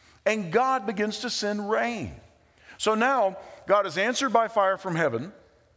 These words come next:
He has answered, uh, God's, uh, Elijah's plea, Elijah's prayer for rain. And so not only that, now some of the prophets have been killed off, these prophets that have met them on Mount Carmel.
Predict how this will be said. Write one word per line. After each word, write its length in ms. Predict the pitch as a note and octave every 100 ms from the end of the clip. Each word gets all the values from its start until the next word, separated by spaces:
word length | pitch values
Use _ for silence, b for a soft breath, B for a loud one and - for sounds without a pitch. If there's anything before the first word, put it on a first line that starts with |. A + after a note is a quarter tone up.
| _ _ _ _ b -
He 140 | A#3
has 400 | G#3 F3+ D#3+ - B B B
answered, 580 | F#3 A#3 A#3+ - A#3 A#3 - B B
uh, 240 | D#3+ C#3+
God's, 540 | C#3 C3+ E3+ F#3 G3 -
uh, 400 | D3+ C#3+ C3 C#3+
Elijah's 400 | C3+ E3+ E3 D#3+
plea, 500 | - - G#3+ G3+ E3
Elijah's 680 | F3 D#3 C3+ D3+ E3 D#3+ D3 -
prayer 400 | - A3 F#3+ E3
for 200 | E3 D#3
rain. 560 | C#3+ F3+ C#3+ A2+ D#3 A3+ - _ B B B B B B
And 120 | F#3
so 160 | G#3+
not 120 | G3+ A3+
only 220 | C4 A3+
that, 300 | A3 G#3+ E3+
now 260 | F#3+ A3+
some 220 | A3 A3+ G3+
of 40 |
the 60 | E3
prophets 480 | - A3+ A3 F#3+
have 140 | E3 D#3
been 160 | D#3
killed 320 | C#3+ F#3+ E3+ E3
off, 260 | E3 D#3
these 160 | D#3 C#3
prophets 460 | - F#3 E3 D#3+
that 100 | D#3
have 160 | C#3+ C3
met 220 | D#3 D3+
them 160 | C#3+ C#3+
on 160 | C#3+
Mount 260 | C3+ B2 A#2+
Carmel. 540 | G3 G3+ C3+ G2 B2+